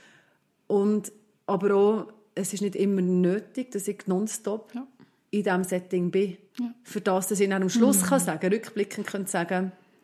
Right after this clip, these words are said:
Speaker 1: das ist jetzt
Speaker 2: Mhm.
Speaker 1: gut gewesen, ich habe die achtzehn Sommer genutz-, genossen.
Speaker 2: Mhm.
Speaker 1: Oder ich bin mit diesen acht-, in diesen achtzehn Sommer, was auch immer,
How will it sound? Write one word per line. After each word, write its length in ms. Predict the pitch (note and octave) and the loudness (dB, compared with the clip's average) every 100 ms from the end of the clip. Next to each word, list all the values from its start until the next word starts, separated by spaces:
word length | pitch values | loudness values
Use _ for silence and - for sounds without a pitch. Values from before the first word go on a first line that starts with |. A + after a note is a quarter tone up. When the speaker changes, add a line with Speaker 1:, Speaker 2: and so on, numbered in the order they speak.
| _ _ _ _ _ _ - | _ _ _ _ _ _ -12
Speaker 1:
das 160 | F3+ | -6
ist 120 | A3+ G#3 | -4 -4
jetzt 140 | G3 | -2
Speaker 2:
Mhm. 40 | |
Speaker 1:
gut 120 | F#3 F3 | -2 -2
gewesen, 100 | - | -2
ich 60 | E3 | -4
habe 40 | |
die 100 | D#3 | -4
achtzehn 240 | D#3 - | -8 -12
Sommer 220 | D#3+ D#3+ D#3+ | -8 -6 -6
genutz-, 420 | - D#3+ - - | -8 -12 -10 -14
genossen. 520 | - F3+ - A3 - F#3 | -6 -4 -2 -4 -6 -8
Speaker 2:
Mhm. 60 | |
Speaker 1:
Oder 120 | F3 | -6
ich 100 | F3 | -6
bin 120 | E3+ E3+ | -4 -4
mit 120 | E3 | -2
diesen 120 | E3+ | -4
acht-, 320 | E3 E3 - | -4 -6 -8
in 100 | - | -4
diesen 140 | F#3 F#3+ | 0 0
achtzehn 340 | F#3 F#3 - | 0 -4 -4
Sommer, 300 | F#3 F3+ F#3 F3+ - - - - - - - - - _ _ _ - | -2 0 0 -2 -10 -20 -20 -20 -20 -20 -20 -20 -20 _ _ _ -4
was 180 | F#3 F3+ | -2 0
auch 40 | |
immer, 220 | F3+ F#3+ | 2 2